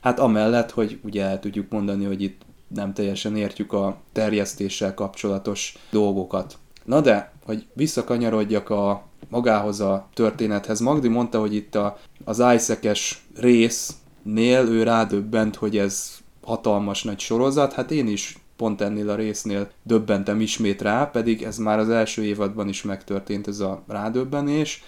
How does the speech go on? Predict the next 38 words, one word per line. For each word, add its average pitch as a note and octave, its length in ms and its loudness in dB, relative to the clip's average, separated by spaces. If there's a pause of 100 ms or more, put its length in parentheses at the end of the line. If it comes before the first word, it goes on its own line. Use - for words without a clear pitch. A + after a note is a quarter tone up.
(120)
de A#2+ 100 2
itt A#2 180 2
újra A#2+ 300 8
és G#2+ 200 2
újra. A2 420 4 (340)
Az A#2 100 -4
Orville C#3 360 8
az A2+ 100 4
ilyen A2+ 160 4
hullámokba G#2 880 0
tör G#2+ 220 -2
rá G#2 100 -2
az G2 140 -4
emberre, G2+ 440 -2
hogy G#2 240 -4
így G2+ 240 -4 (220)
egyszer A#2 280 -2
csak A2 200 -6
észrevesz, G#2+ 420 0
hogy G2+ 160 -4
hú, E3 160 -2
basszus, G2 440 -8
ez G2 120 -6
nagyon G2 320 -4
jó G#2 180 -2
volt, G#2 260 -2
és - 140 -6
akkor G#2 200 -8
napokon G#2 460 -6
keresztül G#2+ 420 -2
ezen G2+ 260 -2
gondolkodik. B2 760 0 (160)
De A#2 120 2
nekem C3 240 4
egyetlen B2+ 460 4
egy B2 140 2
momentum G#2+ 720 0 (300)
volt, A2 500 2